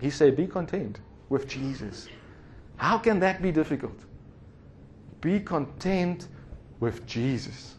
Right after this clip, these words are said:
Church, I'm saying this, what Jo-, what God said and what he wrote in his word.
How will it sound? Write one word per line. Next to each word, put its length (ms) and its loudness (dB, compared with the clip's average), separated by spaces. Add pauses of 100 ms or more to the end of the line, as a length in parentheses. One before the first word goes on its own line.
(1400)
Church, 300 0
I'm 100 2
saying 320 4
this, 180 2
what 140 2
Jo-, 220 6
what 200 6
God 220 4
said 200 6
and 60 0
what 100 4
he 60 4
wrote 220 6
in 60 4
his 100 0
word. 280 4